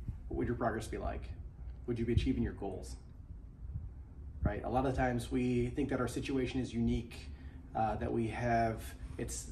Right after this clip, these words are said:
something that's special about us that we're not getting the desired results. This week, I want you to think about going back to the basics, right? Blocking and tackling,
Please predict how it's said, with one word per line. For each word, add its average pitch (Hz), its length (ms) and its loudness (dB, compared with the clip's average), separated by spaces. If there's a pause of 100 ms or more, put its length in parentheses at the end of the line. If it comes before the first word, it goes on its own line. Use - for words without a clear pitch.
something 143 320 4
that's 127 160 2
special - 380 2
about 123 240 4
us 123 160 2
that 123 140 -2
we're 113 140 -2
not 113 360 2 (280)
getting 120 280 2
the 113 120 0
desired 117 420 0
results. 104 500 -4 (580)
This 151 240 2
week, 165 160 4
I 139 60 4
want 139 160 2
you 131 100 4
to 117 60 -2
think 131 140 0
about 120 220 2
going 117 200 2
back 107 200 0
to - 60 -8
the - 80 -4
basics, - 560 -6 (640)
right? 110 260 -2
Blocking 131 380 6
and 123 100 4
tackling, - 500 -2